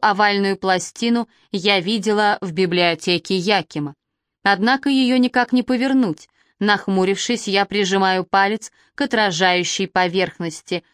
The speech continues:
В тот же миг платформы внизу начинают излучать мягкий свет. Зелёный, белый, коричневый, красный, бордовый,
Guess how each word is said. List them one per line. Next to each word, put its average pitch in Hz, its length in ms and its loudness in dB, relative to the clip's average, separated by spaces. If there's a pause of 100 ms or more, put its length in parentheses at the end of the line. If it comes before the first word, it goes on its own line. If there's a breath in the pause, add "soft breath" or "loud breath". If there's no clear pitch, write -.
(220)
В - 120 -20
тот 214 240 2
же 180 200 0
миг 233 280 -2
платформы 214 720 0
внизу 202 380 0
начинают 202 680 0
излучать 185 680 -2
мягкий 196 460 -2
свет. 202 420 -6 (360 soft breath)
Зелёный, 196 880 0
белый, 180 540 0 (260)
коричневый, 208 800 0
красный, 196 640 0
бордовый, 185 720 0